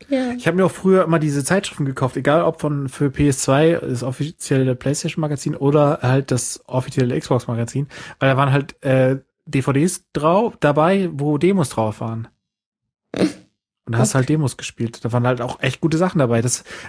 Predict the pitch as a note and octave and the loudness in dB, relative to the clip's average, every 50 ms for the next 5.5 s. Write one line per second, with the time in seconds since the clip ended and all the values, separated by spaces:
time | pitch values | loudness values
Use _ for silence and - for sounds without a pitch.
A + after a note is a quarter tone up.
0 | - - D3+ E3+ A3+ B3 A3+ - - - - F#3+ G#3 G#3+ G3 - - A3+ G#3+ F#3 | -2 0 2 2 2 2 -2 -4 -8 -2 2 4 4 4 2 2 0 0 0 0
1 | - G3 G3 F#3+ G#3 G#3+ A3+ G3+ C#3 C3 C3 B2+ - - C#3+ C3+ C#3+ D3 - _ | 0 0 0 0 2 2 2 2 2 2 2 0 0 2 2 2 2 2 0 _
2 | - - - - _ _ - D3 D#3 F3 - F3+ D#3+ D3+ C#3+ D3+ E3 E3+ - - | -18 -20 -20 -20 _ _ 2 2 2 2 2 0 0 0 2 2 0 0 -2 -4
3 | - - D#3+ - D#3 D3+ D#3+ D#3 - - - - D#3 C#3+ C3+ C#3 D#3+ - - - | -4 -4 0 0 0 -2 -2 -4 -4 -6 -2 -2 0 2 2 0 0 -2 -4 -4
4 | - A#2+ A#2+ B2 B2+ C3 C#3 D3+ C#3+ D3 C#3 C#3 C#3 C3+ B2+ B2+ B2+ B2+ - - | -4 -4 0 2 2 2 2 2 0 0 2 2 2 4 4 2 2 2 -2 -4
5 | - C3 B2+ - - - B2+ - - | -4 -4 -4 -4 -4 -6 -6 -6 -8